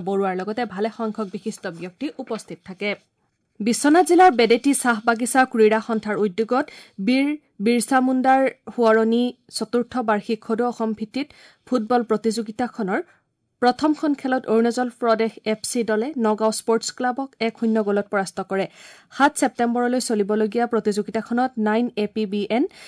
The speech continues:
পি এল এল একাডেমী মণিপুৰ, আছাম কামাণ্ডো বেটেলিয়ন, ডিমা হাছাও মাহুৰ টাউন ক্লাব আৰু শালবাগান এফ চিৰ দলে আগশাৰীৰ ফুটবল দলে অংশগ্ৰহণ কৰিছে। গোৰ্খা মহিলাসকলৰ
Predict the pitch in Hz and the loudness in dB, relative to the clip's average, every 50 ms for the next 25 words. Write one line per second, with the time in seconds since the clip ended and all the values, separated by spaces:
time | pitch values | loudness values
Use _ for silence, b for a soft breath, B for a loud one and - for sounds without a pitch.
0 | B B B B _ _ _ _ - 175 175 190 202 - 220 220 226 - - 226 | B B B B _ _ _ _ 4 6 6 6 6 4 2 0 2 2 2 2
1 | 233 220 _ _ _ _ _ _ _ - - 220 - 226 214 220 214 220 208 208 | 0 0 _ _ _ _ _ _ _ -8 -8 -4 -2 0 2 2 2 2 2 2
2 | 208 208 214 220 - 262 294 302 - - 220 - - 269 269 262 254 240 233 226 | 2 2 2 0 0 -2 -4 -2 0 0 0 2 2 -2 0 0 0 0 2 2
3 | 220 214 220 190 208 196 - 220 220 226 240 262 254 226 208 208 214 220 202 214 | 0 0 -2 -2 -2 -4 0 0 0 0 0 0 0 0 -2 0 -2 -2 -2 -4
4 | 226 - - 226 220 214 B B B B B - 202 208 220 220 220 202 262 269 | -6 -4 -2 -2 -2 -2 B B B B B -6 -2 0 2 2 2 2 2 2
5 | 285 302 302 _ _ - - 247 226 233 240 233 - - 247 247 - - 214 208 | 2 0 -4 _ _ -6 0 2 2 2 2 2 2 2 2 2 2 -2 -2 0
6 | 196 214 359 b b b b - - 254 247 226 254 269 269 277 269 - 208 202 | 0 0 -2 b b b b 0 2 2 4 4 2 2 2 2 0 0 -2 -4
7 | - - - 220 208 220 220 233 - - 208 214 214 - 233 233 233 226 226 - | -2 -2 -2 0 0 2 0 0 0 0 -2 -4 -4 -4 -2 0 0 0 0 -4
8 | 226 185 196 208 202 196 190 185 175 214 320 - - - 208 202 - 220 185 185 | -6 -6 -4 -4 -2 -2 -2 -4 -6 -6 -8 -8 -6 -6 -6 -4 -4 -6 -8 -6
9 | 185 180 170 170 - 190 185 180 - 202 190 - - - - 208 262 269 285 - | -8 -10 -10 -8 -6 -6 -6 -4 -4 -4 -6 -6 -6 -8 -4 2 4 4 4 4
10 | - 330 311 285 277 240 269 269 285 294 294 - 285 285 294 294 | 2 2 4 4 2 2 2 2 2 2 0 2 2 4 4 4